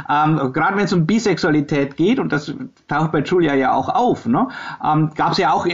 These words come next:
also es gibt auch innerhalb des Feldes Kämpfe, wo die Schwulen sagen irgendwie, also die bisexuellen Männer, das, was soll denn das? Oder die Lesben sagen irgendwie, „Haut ab, ihr bisexuellen Frauen, mit euch wollen wir nichts zu tun haben.“ Ähm, und,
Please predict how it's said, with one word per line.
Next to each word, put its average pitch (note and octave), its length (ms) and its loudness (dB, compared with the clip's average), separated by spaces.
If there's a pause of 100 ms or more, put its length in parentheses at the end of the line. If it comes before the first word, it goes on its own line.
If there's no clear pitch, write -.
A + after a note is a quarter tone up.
(100)
also C#3 200 -2
es - 80 -4
gibt F3+ 200 -2
auch C#3+ 120 -2
innerhalb A3 360 2
des D#3+ 120 0
Feldes B2 340 0
Kämpfe, G2+ 500 -4
wo C#3 120 0
die D3+ 100 2
Schwulen D#3 300 2
sagen D3 300 0
irgendwie, B2+ 280 -2
also A#2 160 -2
die A2+ 80 2
bisexuellen D3+ 640 2
Männer, C#3 280 2 (260)
das, B2 220 -4
was A2+ 160 -4
soll F#3+ 160 0
denn C#3 160 2
das? A2+ 160 -2
Oder B2+ 200 0
die B2 80 2
Lesben B2+ 340 0
sagen B2+ 320 0
irgendwie, B2 320 0
„Haut B2+ 240 0
ab, D3+ 220 -2
ihr C#3+ 160 0
bisexuellen C3 560 0
Frauen, B2+ 240 0
mit C3+ 100 2
euch C#3 160 0
wollen C3+ 140 2
wir C3+ 40 2
nichts D3 160 0
zu - 80 -6
tun A3+ 220 2
haben.“ G#2+ 220 -2 (420)
Ähm, D3 300 2
und, C#3 500 -4